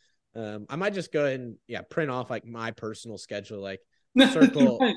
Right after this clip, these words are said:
Speaker 1: circle, like,
Speaker 2: personal football schedule.
Speaker 1: ten, ten out of the sixteen games. It's like, "No, I really wanna watch these." Like, you know, if, if, if we need to do some things, you know, if, if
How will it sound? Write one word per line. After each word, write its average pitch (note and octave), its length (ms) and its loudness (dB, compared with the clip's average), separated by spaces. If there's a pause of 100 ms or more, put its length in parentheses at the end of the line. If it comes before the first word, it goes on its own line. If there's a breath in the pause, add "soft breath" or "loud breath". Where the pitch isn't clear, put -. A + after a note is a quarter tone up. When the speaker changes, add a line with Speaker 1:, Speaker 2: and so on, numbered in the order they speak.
(140)
Speaker 1:
circle, G#3+ 520 6
like, F3+ 180 6
Speaker 2:
personal A#3+ 300 2
football G#3+ 320 0
schedule. G3+ 480 2
Speaker 1:
ten, G#3 340 6
ten G#3 200 2
out A3+ 160 4
of A3 40 2
the F#3+ 80 0
sixteen F3 540 -4
games. D3+ 320 -2
It's C3 100 -12
like, C3 160 -6
"No, D3+ 100 -4
I D3 120 2
really D#3+ 480 2
wanna D#3+ 200 0
watch C#3 320 -4
these." C#3+ 380 -4
Like, A2+ 160 -6 (760)
you B2 120 -16
know, A#2+ 180 -6
if, B2 160 -10 (140)
if, B2 220 -8 (140)
if C3 200 -8
we E3+ 80 -2
need E3+ 120 0
to D3+ 60 -6
do D3+ 140 0
some D3 180 -8
things, D#3 540 -4
you D3+ 80 -6
know, D3+ 100 -2
if, D#3 100 -6 (200)
if C#3 160 -10